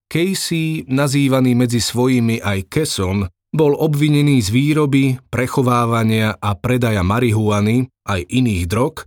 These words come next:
a nelegálnej držby zbraní. Počas skorej rannej razie na ranči, na ktorom žil a pracoval, našli zástupcovia šerifa komplex pozostávajúci zo stodoly a prefabrikovanej plechovej haly,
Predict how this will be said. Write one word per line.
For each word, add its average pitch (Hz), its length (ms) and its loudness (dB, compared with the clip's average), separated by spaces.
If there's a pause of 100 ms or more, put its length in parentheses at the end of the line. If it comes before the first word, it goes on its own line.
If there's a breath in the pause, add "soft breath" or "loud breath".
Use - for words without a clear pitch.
(160)
a 143 240 0
nelegálnej 147 720 2
držby 117 400 0
zbraní. 104 440 0 (840)
Počas 180 400 -2
skorej 165 400 0
rannej 143 320 2
razie 123 480 2
na 110 80 2
ranči, 117 720 0
na 110 160 -2
ktorom 104 400 0
žil 110 320 0
a 92 160 -4
pracoval, 120 720 0 (240)
našli 160 320 0
zástupcovia 143 800 0
šerifa 147 480 0
komplex 143 800 -2
pozostávajúci 117 1040 0
zo 92 160 -2
stodoly 139 640 0 (160)
a 123 160 0
prefabrikovanej 123 1040 0
plechovej 104 560 -2
haly, 123 300 0